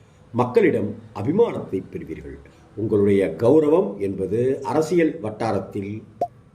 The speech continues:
உயரக்கூடிய காலகட்டம். ரிஷபராசி சேர்ந்த கலைத்துறையினர் படிப்படியான வளர்ச்சிகளை மேற்கொள்வார்.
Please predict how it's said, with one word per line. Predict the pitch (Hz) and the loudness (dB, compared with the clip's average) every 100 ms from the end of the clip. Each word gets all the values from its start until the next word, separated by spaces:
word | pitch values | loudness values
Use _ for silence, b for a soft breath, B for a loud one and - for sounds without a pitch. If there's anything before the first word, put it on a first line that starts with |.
| - - - | -12 -12 -6
உயரக்கூடிய | 120 139 202 - 110 92 92 104 | 2 4 4 2 -4 -4 -4 -6
காலகட்டம். | - 95 85 - 78 - - - - - - - - - - - - B B B B | -6 -6 -6 -10 -14 -14 -10 -10 -10 -14 -20 -20 -20 -20 -20 -8 -8 B B B B
ரிஷபராசி | - 220 262 247 220 - 220 - - - - - - - - | 2 4 4 4 2 0 -4 -6 -8 -18 -20 -20 -20 -16 -8
சேர்ந்த | - 120 110 120 160 - - - | -2 0 0 -4 -4 -6 -14 -6
கலைத்துறையினர் | 117 151 - 95 92 90 101 - - - | 0 0 0 0 0 -2 -10 -14 -8 -6
படிப்படியான | 104 110 123 117 123 147 196 - | -4 -4 -2 0 2 2 0 -2
வளர்ச்சிகளை | 104 113 113 110 104 104 | -4 -4 -6 -4 -2 -2
மேற்கொள்வார். | 95 110 - 95 - - - | -4 -6 -2 -2 0 -2 -4